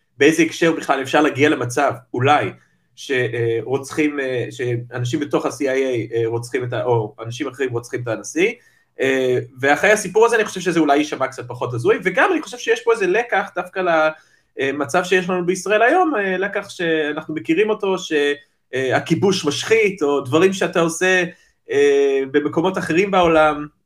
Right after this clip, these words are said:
אה, ופוגע בזכויות אזרח, בסוף איכשהו זה תמיד קורה,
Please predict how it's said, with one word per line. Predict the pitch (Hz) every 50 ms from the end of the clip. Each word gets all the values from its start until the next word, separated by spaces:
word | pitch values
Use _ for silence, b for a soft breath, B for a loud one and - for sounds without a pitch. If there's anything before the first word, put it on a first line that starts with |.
| _ -
אה, | 135 135 135 135 135 135 131 131 131 123 123 127 127
ופוגע | 131 131 127 127 123 123 120 131 123 123 - - 135 127 147 165 165 165 156
בזכויות | 151 143 127 123 - - 143 151 151 -
אזרח, | 170 175 202 226 226 226 - - _ _ _ _ _ _
בסוף | 127 160 160 160 202 202 202 -
איכשהו | 196 196 - - 185
זה | 170 175 170
תמיד | - 160 165 160 160
קורה, | - 156 139 147